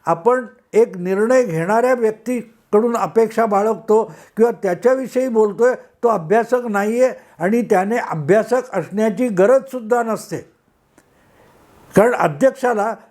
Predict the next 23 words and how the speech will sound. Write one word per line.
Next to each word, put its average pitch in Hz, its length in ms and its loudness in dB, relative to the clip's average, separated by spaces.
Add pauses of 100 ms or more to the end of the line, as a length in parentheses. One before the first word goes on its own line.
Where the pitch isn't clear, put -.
(120)
फक्त 196 260 0
परराष्ट्र 233 720 0
धोरण, 226 460 0
आर्थिक 185 460 -4
धोरण, 220 480 2 (440)
संरक्षण 240 600 2
धोरण 220 360 0 (260)
एवढ्यापुरते 226 680 0
निर्णय 254 340 0
घ्यायचे 233 380 0
नसतात, 240 380 -2 (360)
त्याला 220 300 2 (120)
अक्षरशः 247 580 -2
शेकडो 214 500 0
विषयांवर 240 600 -2 (560)
आणि 226 240 2 (380)
शेकडो 214 440 2 (320)
क्षेत्राविषयी 247 760 0
धोरणं 226 420 -2 (140)
आणि 220 160 -2
निर्णय 226 460 2 (160)
ठरवायचे 214 460 2
असतात, 180 320 -4